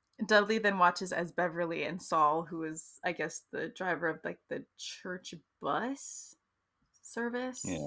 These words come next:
Speaker 2: whatever
Speaker 1: um,
Speaker 2: that was.
Speaker 1: awkwardly
Speaker 2: Yeah.
Speaker 1: interact, because clearly they like each other, but they just haven't done
Speaker 2: Mm-hmm.
Speaker 1: anything. Um,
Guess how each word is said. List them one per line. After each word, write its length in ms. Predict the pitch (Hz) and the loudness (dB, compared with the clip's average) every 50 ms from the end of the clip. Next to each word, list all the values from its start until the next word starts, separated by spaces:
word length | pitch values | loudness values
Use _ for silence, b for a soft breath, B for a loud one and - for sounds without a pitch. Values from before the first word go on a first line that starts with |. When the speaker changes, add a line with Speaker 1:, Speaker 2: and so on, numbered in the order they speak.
| 147 - - - - - - | -4 -4 -6 -6 -8 -4 -2
Speaker 2:
whatever 320 | 190 90 80 76 71 - - | 0 0 0 0 -2 -2 -2
Speaker 1:
um, 40 | - | -2
Speaker 2:
that 140 | 50 50 50 | -4 -4 -4
was. 160 | 50 50 - - - | -4 -6 -4 6 10
Speaker 1:
awkwardly 480 | 202 208 220 - 214 208 - - 196 151 | 10 10 10 8 4 4 6 6 6 6
Speaker 2:
Yeah. 60 | 180 | 4
Speaker 1:
interact, 460 | 196 - - 180 147 135 165 - - | 2 2 2 4 6 6 6 4 4
because 280 | 202 220 - 254 214 - | 4 6 6 6 6 4
clearly 380 | - - 330 339 339 320 294 | 4 6 6 8 8 6 6
they 140 | 226 202 180 | 6 4 4
like 220 | 170 147 151 180 - | 4 2 2 0 0
each 140 | 180 - | 0 0
other, 400 | 196 190 185 190 196 196 208 - _ _ _ _ _ _ _ _ _ _ - | 0 0 2 0 0 0 -2 -6 _ _ _ _ _ _ _ _ _ _ 0
but 120 | 190 180 180 | 0 2 2
they 100 | 180 175 | 2 0
just 160 | 165 175 185 | 0 0 -2
haven't 240 | 165 156 156 - - | -2 -2 -2 -2 -2
done 140 | - - | -2 -2
Speaker 2:
Mm-hmm. 80 | - - - | -2 -4 -6
Speaker 1:
anything. 340 | - - - - - 202 - _ _ _ _ _ _ _ _ _ _ _ _ _ _ _ _ _ _ _ _ - | -8 -8 -8 -8 -8 -8 -10 _ _ _ _ _ _ _ _ _ _ _ _ _ _ _ _ _ _ _ _ 6
Um, 760 | 214 208 202 196 202 202 196 196 196 196 196 196 196 226 | 8 8 8 8 6 6 4 2 0 0 -2 -2 -6 -8